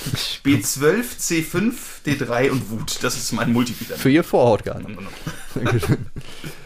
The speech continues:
Speaker 2: Ja, und quasi, also eine richtige Antwort, das ist eigentlich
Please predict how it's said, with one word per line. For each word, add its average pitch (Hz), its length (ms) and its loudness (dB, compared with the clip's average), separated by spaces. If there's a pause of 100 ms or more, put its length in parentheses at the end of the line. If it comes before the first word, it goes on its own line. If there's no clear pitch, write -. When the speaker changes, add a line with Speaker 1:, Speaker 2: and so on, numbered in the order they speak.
(140)
Speaker 2:
Ja, 123 180 4
und 120 260 0
quasi, 120 320 6
also 117 160 4
eine 117 420 2
richtige 110 260 0
Antwort, 139 380 -2
das 110 160 -6
ist 104 160 -4
eigentlich 117 320 0